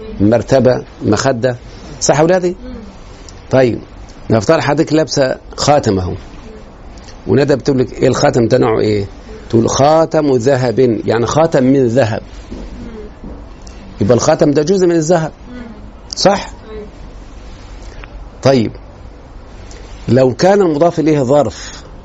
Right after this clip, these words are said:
يبقى بمعنى في. ندى بتقول: "بصراحة أنا بحب مذاكرة النهار"، ودي تقول: "لا، أنا بحب مذاكرة المساء"، وأنت بتقول: "مذاكرة الفجر"،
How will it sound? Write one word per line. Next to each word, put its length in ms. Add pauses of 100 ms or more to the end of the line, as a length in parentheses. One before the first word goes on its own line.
(380)
يبقى 180
بمعنى 380
في. 260 (1700)
ندى 240
بتقول: 200
"بصراحة 460
أنا 120
بحب 380
مذاكرة 560
النهار"، 560 (1040)
ودي 500
تقول: 200
"لا، 160
أنا 120
بحب 320
مذاكرة 520
المساء"، 640 (240)
وأنت 220
بتقول: 220
"مذاكرة 640
الفجر"، 560